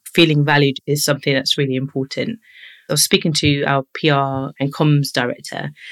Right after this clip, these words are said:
and she said something that really stuck by me. She said,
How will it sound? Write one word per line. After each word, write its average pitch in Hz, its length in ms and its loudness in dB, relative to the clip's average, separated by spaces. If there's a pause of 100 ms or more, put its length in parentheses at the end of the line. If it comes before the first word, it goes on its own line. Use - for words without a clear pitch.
(160)
and 139 160 0
she 156 220 0
said 143 220 -2
something 127 280 -6
that - 140 -6
really 147 140 2
stuck - 320 -4
by 139 180 0
me. 143 240 -4
She 151 160 -8
said, 139 320 -4